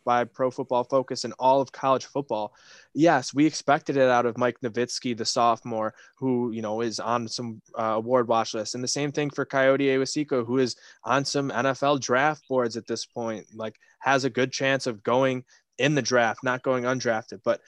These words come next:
it, the talent they have up front and the ability to just continue to mash and maul all day long, like, their offensive line just never gets tired either. It's just, it's, it's unbelievable to watch. Even when they go with some tempo,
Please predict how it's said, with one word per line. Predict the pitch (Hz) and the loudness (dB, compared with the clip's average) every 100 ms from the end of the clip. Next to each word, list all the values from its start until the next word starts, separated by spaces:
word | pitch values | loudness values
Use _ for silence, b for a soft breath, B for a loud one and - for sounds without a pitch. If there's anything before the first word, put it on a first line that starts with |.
| b b - | b b -16
it, | - _ _ 127 | -16 _ _ -4
the | 151 | -2
talent | - - 160 175 175 | -2 -2 0 2 2
they | 151 | -2
have | 139 135 135 | 0 2 4
up | 135 127 | 2 0
front | - 131 131 | 0 2 2
and | 123 | 0
the | 127 | 0
ability | 123 110 131 139 143 | -2 2 4 4 4
to | 123 | 2
just | 123 - | -2 -4
continue | 123 - 139 151 | -8 -8 -4 0
to | 131 | 0
mash | 113 117 123 127 127 - | 0 0 2 0 -2 -8
and | 117 | -6
maul | 113 110 123 123 117 104 b b - | -4 2 4 6 4 0 b b 0
all | 123 151 | 4 4
day | 151 151 139 | 2 -2 -2
long, | 110 113 139 139 123 107 | -4 2 4 6 2 -2
like, | 117 - b b - | -4 -6 b b -2
their | 131 156 - | 4 4 4
offensive | 175 165 170 143 123 | 2 2 -2 -4 -2
line | 135 127 | 0 -2
just | 113 113 | -6 -8
never | 113 135 156 131 | 0 0 0 -2
gets | 120 - | -4 -6
tired | - 131 147 117 | -2 2 4 2
either. | 107 135 139 110 | 0 -2 -2 -4
It's | 113 107 - | -6 -6 -4
just, | 143 - _ - | -4 -6 _ -16
it's, | 127 - - _ _ _ 139 | -12 -10 -12 _ _ _ -8
it's | - - | -4 0
unbelievable | 175 151 143 170 143 135 | 0 2 2 2 2 -2
to | 113 | -2
watch. | 117 120 117 - b b - | -2 -2 -2 -8 b b -6
Even | 151 165 | -4 0
when | 147 147 | 0 0
they | 139 | 0
go | 117 127 147 | 2 4 4
with | 123 | 2
some | - 117 | -2 -8
tempo, | - - 160 143 120 110 | -8 -4 -4 0 0 -2